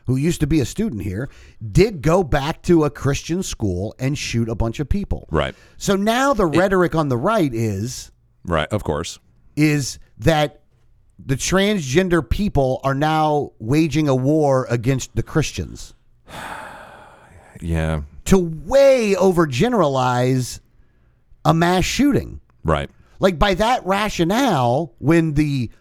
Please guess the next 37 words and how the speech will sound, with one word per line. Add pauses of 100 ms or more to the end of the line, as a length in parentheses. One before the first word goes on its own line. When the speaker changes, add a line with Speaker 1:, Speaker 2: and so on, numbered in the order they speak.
Speaker 1:
left
says,
when
there's
a (140)
crazy
mass
shooter,
Speaker 2:
Right. (160)
Speaker 1:
that (260)
someone
went
into
the
school
because
of
white
supremacy.
Speaker 2:
Right. (800)
Speaker 1:
What's
the
difference?
Speaker 2:
Yeah, (200)
you're
reinforcing
that (400)
either
way. (200)
Speaker 1:
They're
Speaker 2:
You
Speaker 1:
u-,
Speaker 2:
know?
Speaker 1:
but
they're
using (100)
a